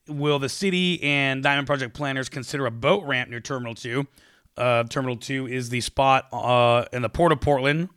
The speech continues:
right along the Willamette River, where they're going to build the stadium. Uh, he asked if a boat ramp will be considered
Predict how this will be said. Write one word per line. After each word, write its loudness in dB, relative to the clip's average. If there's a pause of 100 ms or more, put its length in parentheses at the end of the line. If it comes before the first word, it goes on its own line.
(100)
right 4
along 2
the -2
Willamette -2
River, 0
where -2
they're -6
going -4
to -6
build -2
the -4
stadium. 0 (1040)
Uh, 2
he 2
asked 2
if 0
a 0
boat 4
ramp 0
will -4
be -2
considered 2